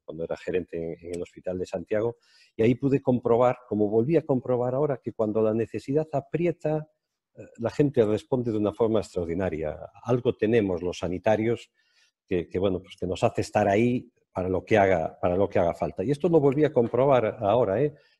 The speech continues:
Eh, con carácter general, ¿eh? Con todos los, eh, los profesionales.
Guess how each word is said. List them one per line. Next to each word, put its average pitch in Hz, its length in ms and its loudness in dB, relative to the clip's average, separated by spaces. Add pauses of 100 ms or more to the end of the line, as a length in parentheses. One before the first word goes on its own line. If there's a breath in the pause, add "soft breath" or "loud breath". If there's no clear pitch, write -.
Eh, 92 320 -4 (180)
con 120 100 -4
carácter 143 400 -2
general, 101 640 -2
¿eh? 104 160 -6
Con 87 160 -12
todos 101 380 0
los, 92 420 -2
eh, 90 280 -2 (320)
los 90 140 -10
profesionales. 87 720 -8